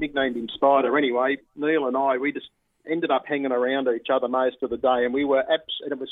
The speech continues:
stinking hot. It was about thirty-six degrees out at Hawkesbury, and as you both know, it can get pretty,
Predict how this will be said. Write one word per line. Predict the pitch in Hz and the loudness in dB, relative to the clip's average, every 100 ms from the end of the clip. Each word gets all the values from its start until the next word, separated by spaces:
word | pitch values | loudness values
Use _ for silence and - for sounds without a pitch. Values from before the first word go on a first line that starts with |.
| - | -12
stinking | - 190 185 127 | -6 -4 -4 -6
hot. | 135 156 | -6 -6
It | - | -8
was | 123 120 | -12 -6
about | 113 127 117 _ | 0 2 2 _
thirty-six | 160 156 131 - - - - | 2 2 -2 -12 -14 -10 -10
degrees | 120 131 131 127 | -2 2 2 2
out | 123 | 2
at | 117 | 2
Hawkesbury, | 131 131 - 156 127 | 0 -2 -2 0 2
and | 123 | 0
as | 117 - _ _ _ _ | -2 -10 _ _ _ _
you | 120 | 0
both | 131 131 - | 2 2 0
know, | 120 | 0
it | 135 | 0
can | - | -2
get | 117 - | -6 -4
pretty, | 151 | -6